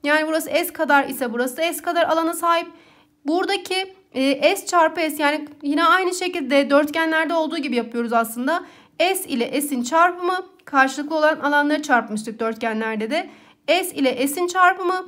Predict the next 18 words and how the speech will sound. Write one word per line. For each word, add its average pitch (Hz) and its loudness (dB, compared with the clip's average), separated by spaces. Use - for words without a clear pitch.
A 339 4
ile 269 2
B'nin 285 0
alanları 285 0
çarpımına 320 0
eşit. - -10
Bunu 349 0
da 294 -4
direkt 370 0
şöyle 359 2
de 349 2
görebilirsiniz. 262 0
S 339 -2
kare 254 0
eşittir 359 -4
A 339 4
çarpı 311 2
B. - -4